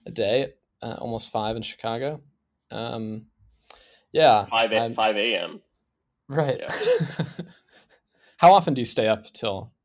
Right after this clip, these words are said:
Speaker 1: five A M or six A M or
Speaker 2: Never.
Speaker 1: don't sleep? Or, oh, you're pretty
Speaker 2: Never.
Speaker 1: regular?
Speaker 2: Never. No, not since college, probably, like, once or twice since then. It just
Speaker 1: So what
Speaker 2: felt
Speaker 1: do
Speaker 2: like the right night to do it.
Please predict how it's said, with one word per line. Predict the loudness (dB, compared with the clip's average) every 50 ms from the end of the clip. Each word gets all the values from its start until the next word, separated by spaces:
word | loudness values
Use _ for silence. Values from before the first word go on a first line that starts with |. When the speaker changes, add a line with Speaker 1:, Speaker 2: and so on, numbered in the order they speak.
| _ _ _ _ _ _ _
Speaker 1:
five | _ -2 0 0 0 0
A | -2 -4 -4
M | -6 -6 -6 -6
or | -6 -6 -8 -8 -10 -12
six | -12 -10 -10 -10 -8 -6
A | -6
M | -4 -2 -2 -2
or | -2
Speaker 2:
Never. | -2 -2 -2 -4 -4
Speaker 1:
don't | -4 -4 -4 -6
sleep? | -8 -8 -6 -6 -8 -8 -10 -12
Or, | -14 -16 -16 -18 _ _
oh, | -6 -4
you're | -4 -4 -8
pretty | -8 -6 -6 -4
Speaker 2:
Never. | -4 -4
Speaker 1:
regular? | -4 -4 -4 -4 -4 -4 -6 -8 -16 _ _ _ _ _ _ _ _ _ _ _ _ _
Speaker 2:
Never. | -16 -14 -14 -14 -16 -18 -20 _ _ _ _ _ _ _ _ _ _ _ _ _ _
No, | -8 -6 -6 -4
not | -4 -4 -6 -6
since | -8 -12 -14 -14
college, | -12 -10 -8 -8 -8 -10 -12 -14 -16
probably, | -14 -14 -14 -14 -14 -12 -12 -12 -14 -16 _
like, | -20 -20 -20 -18 -16
once | -14 -14 -14 -14
or | -18
twice | -20 -14 -12 -12 -12 -12 -12 -16
since | -18 -18 -18 -18
then. | -16 -16 -16 -16 -18 _ _ _ _ _ -20 -20 -20 -20 -20 _ _ _ _ _ _ _ _ _ -20 _ _ _ _ _ _ _ _
It | -14 -8
just | -4 -2
Speaker 1:
So | 0
what | 2 2
Speaker 2:
felt | 2
Speaker 1:
do | 2
Speaker 2:
like | 0 -2 -4
the | -4
right | -2 -2 -2 0
night | -2 -2 -2 -4
to | -6 -10
do | -10 -8 -8 -8
it. | -10